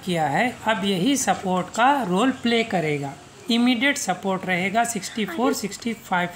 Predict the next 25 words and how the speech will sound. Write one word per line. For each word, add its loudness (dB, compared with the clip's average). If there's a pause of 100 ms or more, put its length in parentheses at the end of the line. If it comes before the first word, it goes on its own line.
का 6
लेवल, -2 (640)
जिस 0
लेवल 2
को 0
स्टॉक 0
ने 2
ब्रेकआउट 0
दिया 2
है। 2 (1400)
अगर 4
इसको 0
ब्रेकडाउन 2
कर 2
जाता 0
है, 4
तो -2
वैसी 0
कंडीशन -2
में 0
नेक्स्ट 0
सपोर्ट -2
लेवल 0
बनेगा -2 (720)
सिक्सटी 0